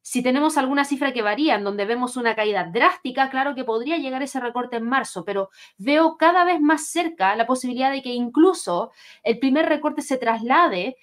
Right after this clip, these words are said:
pasado mayo, es decir, para la segunda mitad del año dos mil veinticuatro.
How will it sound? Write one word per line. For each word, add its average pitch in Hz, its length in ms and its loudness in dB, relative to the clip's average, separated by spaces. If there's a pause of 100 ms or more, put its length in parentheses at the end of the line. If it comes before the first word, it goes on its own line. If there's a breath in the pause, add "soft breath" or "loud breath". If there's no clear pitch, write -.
(280 soft breath)
pasado 262 500 4
mayo, 262 420 0 (240)
es 254 120 -4
decir, 330 300 0
para 233 180 4
la 220 100 2
segunda 269 540 2
mitad 247 460 2 (240 soft breath)
del 233 200 2
año 269 360 0
dos 220 200 -4
mil 247 140 -4
veinticuatro. 226 680 2